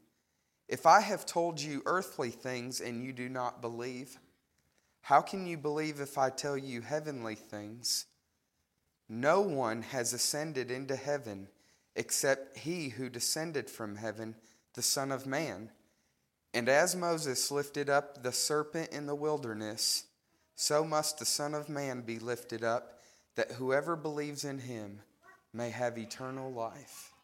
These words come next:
I have three points tonight that I want us to focus on in this passage. First, the characters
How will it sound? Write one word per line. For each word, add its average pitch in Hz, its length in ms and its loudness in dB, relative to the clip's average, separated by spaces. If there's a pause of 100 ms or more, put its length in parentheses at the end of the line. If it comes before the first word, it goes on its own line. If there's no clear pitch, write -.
(1500)
I 151 100 10
have 165 380 6
three 180 280 2
points 156 520 0
tonight 123 600 0 (720)
that 123 200 4
I 127 140 8
want 139 280 6
us 131 220 4
to 117 120 -2
focus 135 520 4
on 117 220 0
in 113 120 -4
this 117 200 -2
passage. - 840 -2 (1700)
First, - 800 6 (160)
the 123 100 0
characters 170 1080 0